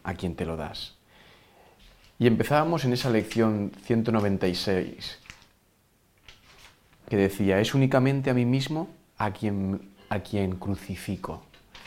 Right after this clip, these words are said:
Luego hablábamos de "no puede ser sino mi propia gratitud la que me gano". Y ahora seguimos por aquí, "Solo mi propia condenación me hace daño".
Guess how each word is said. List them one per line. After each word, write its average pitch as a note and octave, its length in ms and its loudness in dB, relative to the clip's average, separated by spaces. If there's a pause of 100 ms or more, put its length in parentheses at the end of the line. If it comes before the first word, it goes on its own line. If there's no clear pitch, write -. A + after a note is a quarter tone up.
(720)
Luego A#2+ 240 6
hablábamos B2+ 680 4 (300)
de A2+ 120 2
"no G#2+ 140 4
puede A#2 240 4
ser C3+ 220 0
sino F#2+ 240 0
mi F2+ 140 0
propia G#2+ 460 2
gratitud A2+ 680 0 (1600)
la G2+ 140 0
que F#2 100 -4
me F2+ 140 0
gano". E2 320 -4 (800)
Y A#2+ 60 2
ahora B2+ 120 2
seguimos G#2 420 -4
por F2+ 160 -6
aquí, F2 260 -6
"Solo G#2+ 380 2
mi G#2+ 160 2
propia G#2+ 600 0
condenación A2+ 840 -2 (840)
me F2+ 180 -4
hace F2+ 240 -4
daño". D#2+ 380 -8